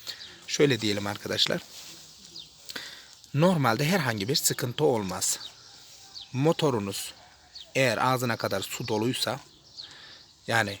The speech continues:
yağ soğutucusu, egere sistemi ve motor sisteminin gerektiği bütün su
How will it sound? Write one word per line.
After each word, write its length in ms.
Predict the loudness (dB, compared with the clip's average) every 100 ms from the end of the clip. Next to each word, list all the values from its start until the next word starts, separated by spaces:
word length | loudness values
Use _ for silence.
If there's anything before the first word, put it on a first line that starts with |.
| -14 -12
yağ 220 | 2 6 6
soğutucusu, 640 | 4 0 -4 -10 -6 -6 -4
egere 340 | 2 4 6 4
sistemi 520 | 2 -2 -4 -4 -4
ve 80 | -6
motor 360 | -4 -2 0
sisteminin 1080 | 2 2 -2 -2 -4 -4 -8 -14 -4 -2 -2 -2
gerektiği 480 | 0 0 -2 -6
bütün 220 | -6 -6 -6
su 320 | -4 -4